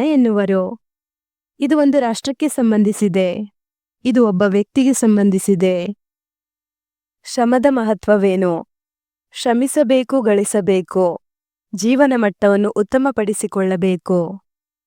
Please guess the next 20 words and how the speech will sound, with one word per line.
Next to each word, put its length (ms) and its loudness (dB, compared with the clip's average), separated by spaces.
ದೈಹಿಕ 420 2
ಶ್ರಮ 300 0
ಮತ್ತು 300 0
ಮಾನಸಿಕ 560 -2
ಶ್ರಮಗಳಲ್ಲಿ 640 0
ಭೇದ 320 0
ಭಾವ 300 2
ಮಾಡಬಾರದು. 840 0
ಎಲ್ಲಾ 380 4
ರೀತಿಯ 360 0
ಶ್ರಮಿಕ 400 -2
ವರ್ಗವನ್ನು 580 0
ಗೌರವಿಸಬೇಕು. 920 0
ಒಂದು 280 2
ರಾಷ್ಟ್ರದ 460 0
ಪ್ರಗತಿಗೆ 440 0
ಶ್ರಮಿಕರು 500 0
ಮುಖ್ಯ 280 0
ಪಾತ್ರ 320 0
ವಹಿಸುತ್ತಾರೆ. 800 -2